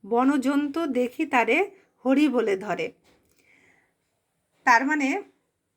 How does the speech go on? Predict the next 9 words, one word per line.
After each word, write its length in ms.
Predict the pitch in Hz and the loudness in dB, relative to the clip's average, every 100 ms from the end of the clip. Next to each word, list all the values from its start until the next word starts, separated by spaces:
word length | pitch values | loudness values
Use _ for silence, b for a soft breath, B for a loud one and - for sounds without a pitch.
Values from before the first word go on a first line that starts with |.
| _ _ _ _ _ _ _ _ 214 | _ _ _ _ _ _ _ _ -12
যে 400 | 190 277 339 370 | 0 2 2 -2
ঠাকুর 600 | 370 226 - 254 233 247 277 _ _ - | 0 -2 -2 -6 -6 -8 -12 _ _ -16
শ্রীকৃষ্ণকে 720 | - 285 285 285 311 311 330 | -4 -2 -2 -6 -6 -6 -6
স্মরণ 380 | - 214 247 254 | -4 -2 0 -2
করে, 360 | 233 160 247 277 | -2 -2 -6 -6
যে 160 | 240 | -4
হরে 260 | 247 233 226 | -4 -4 -6
কৃষ্ণ 400 | 269 277 - 311 | -6 -8 -8 -4
মহামন্ত্র 880 | 269 220 254 277 285 277 294 311 | -2 -2 0 0 0 -2 0 0